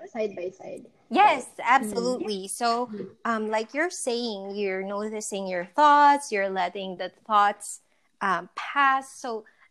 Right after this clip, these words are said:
Speaker 2: that, that is mindfulness. Uh, being in the present is what mindfulness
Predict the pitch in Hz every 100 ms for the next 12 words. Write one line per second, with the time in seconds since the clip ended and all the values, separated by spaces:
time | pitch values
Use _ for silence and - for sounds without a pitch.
0 | - 226 254 - 233 320 392 320 - 220
1 | 202 214 208 190 180 - 202 196 202 277
2 | 302 240 196 - - 185 - 180 165 -
3 | 202 190 - _ _ _ 208 190 226 196
4 | 185 220 - 190 185 175 -